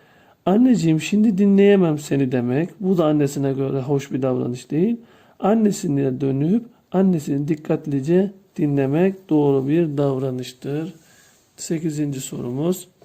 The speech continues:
Aşağıdaki davranışlardan hangisi dinleme kurallarına aykırıdır? Dinleme için hazırlık yapmak.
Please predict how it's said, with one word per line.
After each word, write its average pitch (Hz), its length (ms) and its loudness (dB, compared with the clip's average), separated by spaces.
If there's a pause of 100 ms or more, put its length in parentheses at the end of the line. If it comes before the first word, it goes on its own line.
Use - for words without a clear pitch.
(360)
Aşağıdaki 185 580 2
davranışlardan 156 640 0
hangisi 185 680 -4 (340)
dinleme 175 440 2
kurallarına 151 880 -2 (300)
aykırıdır? 139 680 -4 (2250)
Dinleme 214 540 2
için 180 240 -2
hazırlık 165 600 0
yapmak. 156 520 -4